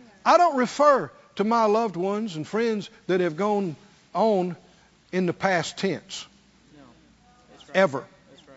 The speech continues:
'Cause they're, they're not used to be. They are. Huh? Hmm? Abraham, Isaac, and Jacob are. They're not just people that used to be and are long gone.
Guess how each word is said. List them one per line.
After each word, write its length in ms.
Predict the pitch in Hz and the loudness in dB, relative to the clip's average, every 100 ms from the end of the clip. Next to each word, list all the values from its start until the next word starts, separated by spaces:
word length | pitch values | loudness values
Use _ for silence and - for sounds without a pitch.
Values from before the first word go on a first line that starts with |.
| - _ - - - - | -20 _ -20 -20 -18 0
'Cause 180 | 208 175 | 2 4
they're, 280 | 240 226 | 4 4
they're 260 | 185 226 247 | 2 2 4
not 360 | 269 269 - - - | 4 0 -2 -14 -6
used 320 | 185 233 - | 0 0 0
to 80 | 170 | -4
be. 240 | 127 101 127 _ _ - - - - - - - - - 143 | -4 -10 -14 _ _ -20 -20 -20 -20 -20 -20 -20 -20 -8 4
They 180 | 277 | 6
are. 420 | 277 294 202 - - - - - - - - - 220 208 180 - - 135 | 6 6 2 0 -14 -20 -20 -20 -20 -18 -16 -14 -14 -12 -14 -18 -20 0
Huh? 280 | 214 277 320 - - - - - - - - - - - - | 4 4 2 -6 -20 -20 -18 -18 -18 -20 -20 -18 -20 -14 -2
Hmm? 240 | 233 349 277 _ - - - - - | 0 0 -6 _ -20 -20 -20 -12 4
Abraham, 640 | 285 359 302 226 285 277 240 | 4 6 4 4 4 4 4
Isaac, 400 | 277 254 220 226 | 2 0 -4 -4
and 140 | 214 | 2
Jacob 500 | 254 294 202 175 135 175 | 4 2 0 -4 -2 2
are. 340 | 233 202 104 - - 254 247 - - - 202 202 247 226 - - - - - - - - - | 2 2 -4 -16 -18 -16 -14 -16 -18 -20 -20 -18 -14 -14 -16 -20 -20 -20 -20 -20 -20 -10 2
They're 120 | 220 | 4
not 180 | 302 254 | 4 4
just 200 | 269 - | 0 2
people 340 | 262 - 214 | 2 6 6
that 260 | 202 185 - | 6 4 2
used 240 | 240 - | 2 0
to 60 | 165 | -2
be 200 | 196 220 | 2 4
and 160 | 220 | 4
are 80 | 202 | 4
long 280 | 214 208 190 | 4 4 4
gone. 380 | 226 247 214 | 4 4 2